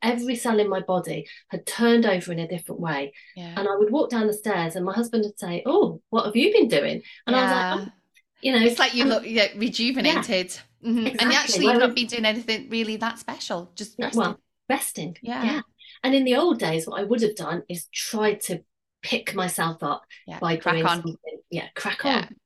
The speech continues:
Speaker 2: crack
Speaker 1: Crack
Speaker 2: on.
Speaker 1: on. And I think particularly as women going through menopause,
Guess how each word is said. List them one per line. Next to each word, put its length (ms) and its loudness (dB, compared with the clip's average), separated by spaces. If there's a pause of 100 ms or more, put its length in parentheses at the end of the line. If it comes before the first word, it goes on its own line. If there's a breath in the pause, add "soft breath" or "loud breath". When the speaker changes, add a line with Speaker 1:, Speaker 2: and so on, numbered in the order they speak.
Speaker 2:
crack 200 -8
Speaker 1:
Crack 180 -6
Speaker 2:
on. 40 -4
Speaker 1:
on. 200 -2 (520 soft breath)
And 120 6
I 80 4
think 280 0 (880)
particularly 500 -2
as 80 -4
women 200 2
going 180 -2
through 140 -6
menopause, 540 -2